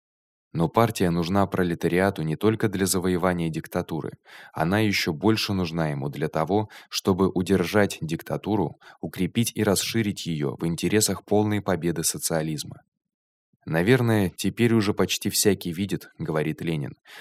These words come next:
что большевики не продержались бы у власти не то что два с половиной года, но и два с половиной месяца без строжайшей, поистине железной дисциплины в нашей партии,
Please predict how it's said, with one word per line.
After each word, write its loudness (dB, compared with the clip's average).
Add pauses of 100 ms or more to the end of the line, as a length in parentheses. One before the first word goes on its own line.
(100)
что -2
большевики 2
не -2
продержались 2
бы 2
у 2
власти 0 (100)
не -2
то 2
что -2
два 2
с -2
половиной 0
года, -2 (380)
но 2
и 0
два 4
с 2
половиной 2
месяца -2
без 0
строжайшей, 0 (240)
поистине 2
железной 0
дисциплины -2
в -6
нашей -4
партии, -4